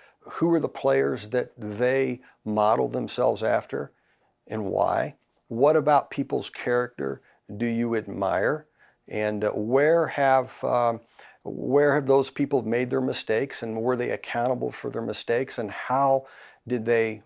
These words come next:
um, respond in times of trouble? I mean, those are the things that you want to try to predict, uh, if you can, and, and you have to ask questions. You have to sit down one-on-one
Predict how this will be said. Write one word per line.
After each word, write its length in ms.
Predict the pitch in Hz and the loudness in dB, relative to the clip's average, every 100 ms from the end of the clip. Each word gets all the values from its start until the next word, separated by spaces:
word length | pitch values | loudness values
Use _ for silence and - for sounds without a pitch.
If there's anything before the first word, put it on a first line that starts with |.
| - | -2
um, 500 | 110 110 110 107 - | 2 4 2 0 -2
respond 840 | 107 113 - - 110 113 135 135 123 | -4 -4 -6 -2 2 2 2 -2 -4
in 160 | 117 107 | -6 -6
times 420 | 120 117 113 101 | 0 0 0 -4
of 120 | 98 | -8
trouble? 400 | - 104 101 147 | 0 0 0 -2
I 20 | |
mean, 200 | 123 127 | -2 0
those 260 | 135 180 143 | 2 2 0
are 20 | |
the 140 | 123 | -6
things 380 | 104 120 113 104 | -4 -4 -4 -4
that 220 | 110 107 | -4 -4
you 140 | 107 110 | -4 -6
want 380 | 113 120 120 - | -4 -4 -4 -12
to 80 | |
try 420 | 107 - 113 113 107 _ - - _ | -8 0 2 2 0 _ -20 -20 _
to 100 | 120 | -8
predict, 640 | - 107 101 113 - - _ - | -4 -2 0 0 -4 -20 _ -4
uh, 300 | 107 107 107 | 2 2 2
if 200 | 113 - | -2 -4
you 100 | 104 | -6
can, 420 | - 104 113 131 | -4 -4 -2 -4
and, 200 | 110 113 | -4 -4
and 120 | 120 | -4
you 100 | 117 | -2
have 140 | 110 117 | -2 -2
to 100 | 113 | 0
ask 200 | 113 110 | -2 -2
questions. 440 | 110 113 - 127 | -2 -2 -2 -6
You 60 | 117 | -4
have 100 | 113 | -4
to 80 | 110 | -6
sit 260 | - 117 | -6 -4
down 280 | 127 113 110 | -2 -2 -2
one-on-one 680 | 113 117 117 107 107 120 | 0 0 0 -2 -2 -2